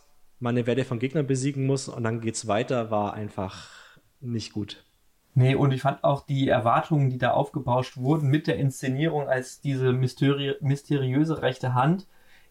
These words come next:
Speaker 2: inklusive dessen, dass sie ja eigentlich die Matriarch ist, also die Mächtigere, das wurde einfach überhaupt nicht eingelöst, das Versprechen, was man da irgendwie bekommen hat, in dem,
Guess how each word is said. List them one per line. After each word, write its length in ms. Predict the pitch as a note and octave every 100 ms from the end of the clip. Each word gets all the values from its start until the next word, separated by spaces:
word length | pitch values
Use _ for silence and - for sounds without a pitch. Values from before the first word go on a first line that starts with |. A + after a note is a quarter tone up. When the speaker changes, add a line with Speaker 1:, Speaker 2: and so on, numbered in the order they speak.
| -
Speaker 2:
inklusive 960 | D#3+ G3+ B3 G#3 G3+ F3 G3 G3 F#3 E3+ -
dessen, 580 | D#3 F#3+ - D#3 F#3 - -
dass 180 | C3 -
sie 180 | E3 G3
ja 140 | F3
eigentlich 300 | C3 C3+ -
die 120 | B2
Matriarch 680 | A#2 B2+ E3 C3 A2+ A2 -
ist, 140 | C#3+ -
also 220 | A#2+ A#2+
die 180 | B2+ A#2
Mächtigere, 960 | A2+ E3+ - F3 B2+ A#2 A#2 D#3 G3 _ -
das 340 | B2+ A#2+ -
wurde 260 | C3+ E3+ G#2+
einfach 320 | D3 D#3+ - -
überhaupt 720 | C3+ C#3 B2 D3+ E3 - -
nicht 380 | D#3 D#3 D#3 - _
eingelöst, 760 | C3 G3 G3 C#3 A#2 A2+ -
das 120 | A#2+ -
Versprechen, 580 | B2 - C3+ E3+ F3+
was 180 | A#2+ -
man 120 | B2
da 220 | A#2 A2+ -
irgendwie 580 | C3+ B2 A#2 A#2 A#2+ -
bekommen 500 | C3 A#2 - A#2+ B2
hat, 240 | C3 B2+ -
in 200 | C3 A#2+
dem, 380 | B2 C3 C3